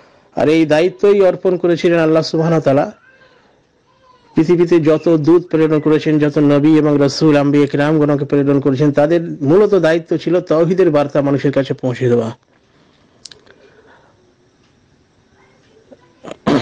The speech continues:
তাওহীদ আরবি শব্দ,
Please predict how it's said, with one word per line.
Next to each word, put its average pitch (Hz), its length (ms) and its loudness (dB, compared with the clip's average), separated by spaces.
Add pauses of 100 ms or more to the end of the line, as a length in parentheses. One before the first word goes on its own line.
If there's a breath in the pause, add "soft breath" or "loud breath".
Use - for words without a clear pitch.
(1600 soft breath)
তাওহীদ 180 360 0
আরবি 175 280 0
শব্দ, 156 500 -2